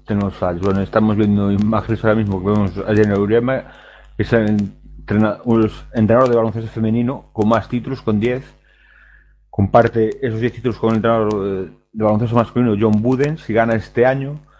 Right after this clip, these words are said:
ya será el que más títulos tenga, con once. Y lo único que podría igualar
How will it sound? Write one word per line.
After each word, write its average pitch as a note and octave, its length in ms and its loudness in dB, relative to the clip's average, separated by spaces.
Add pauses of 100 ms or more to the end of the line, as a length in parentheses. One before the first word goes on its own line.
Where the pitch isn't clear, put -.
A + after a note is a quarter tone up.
(420)
ya G2+ 180 -4
será A2+ 680 0 (600)
el G2+ 160 0
que G2+ 120 -2
más A#2 360 -2 (100)
títulos A2 460 0
tenga, B2+ 280 0
con A2+ 180 0
once. C3 460 -4 (560)
Y G#2 80 -2
lo A2 80 2
único C3+ 160 2
que A#2+ 160 2
podría A#2+ 300 0
igualar B2 760 0